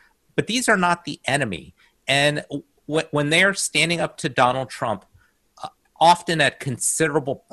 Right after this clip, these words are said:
personal cost to them, uh, selves, they're doing it because, like all of us, they swear an oath to the Constitution. The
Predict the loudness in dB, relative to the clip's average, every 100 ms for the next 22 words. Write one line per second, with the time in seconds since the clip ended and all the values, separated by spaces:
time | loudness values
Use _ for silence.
0 | -4 -2 -2 -4 -6 -6 -4 2 2 2
1 | -4 -12 -8 -2 0 -2 -6 _ _ _
2 | _ -6 -2 -2 0 6 6 6 0 -14
3 | -16 0 2 4 2 2 0 0 0 4
4 | 4 4 -2 0 0 -2 -4 6 6 8
5 | 6 4 2 -2 -10 _ _ _ _ _
6 | _ -4 -2 -2 -4 0 2 6 4 2
7 | 2 2 2 -6 -12 -10 -6 -4 -4 -6
8 | -12 -10 -10 -12 -10 -8